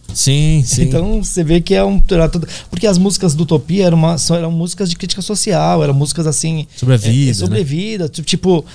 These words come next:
Speaker 2: é, era uma coisa mais pegada assim pro meio revolucionária.
Speaker 1: Uhum.
Speaker 2: E eu acho que no, o prefeito da época, quem que era na época? Nem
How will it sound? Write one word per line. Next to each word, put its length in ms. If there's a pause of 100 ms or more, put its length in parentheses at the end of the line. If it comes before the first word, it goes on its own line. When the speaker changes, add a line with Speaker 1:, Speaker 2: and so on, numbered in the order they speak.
(180)
Speaker 2:
é, 240
era 100
uma 160
coisa 220
mais 180
pegada 460
assim 260
pro 680 (280)
meio 160
revolucionária. 840 (280)
Speaker 1:
Uhum. 100
Speaker 2:
E 40
eu 140
acho 180
que 220
no, 320
o 20
prefeito 400
da 140
época, 360
quem 140
que 100
era 140
na 140
época? 160
Nem 200